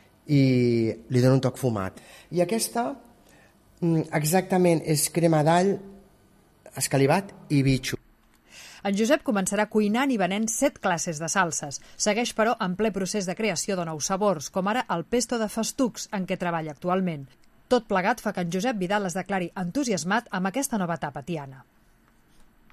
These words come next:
Speaker 1: El poble m'agrada molt. Mm, molt. Veig que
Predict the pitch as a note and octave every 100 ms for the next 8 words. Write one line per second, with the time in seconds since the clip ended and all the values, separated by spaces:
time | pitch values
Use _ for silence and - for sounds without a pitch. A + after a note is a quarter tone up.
0 | - - - _ G#2 C3 D#3 D3 A#2 A#2
1 | A#2+ A2 G#2 G#2+ - _ - _ _ B2+
2 | A#2+ A#2+ A#2 A2+ A2 A2 G#2+ _ - A#2+
3 | A2+ G#2+ - - B2 - -